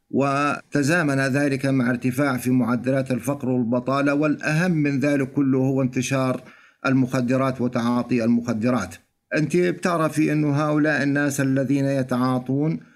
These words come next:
لابد لهم من توفير المال أحيانًا وتوفير السمعة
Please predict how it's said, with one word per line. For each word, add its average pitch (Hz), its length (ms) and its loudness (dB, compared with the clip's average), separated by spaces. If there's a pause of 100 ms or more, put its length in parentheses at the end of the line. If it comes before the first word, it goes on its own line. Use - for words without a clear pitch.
(120)
لابد 127 400 0
لهم 135 300 2
من 131 160 2
توفير 135 420 0
المال 127 640 0
أحيانًا 127 680 0
وتوفير 143 520 0
السمعة 131 580 -2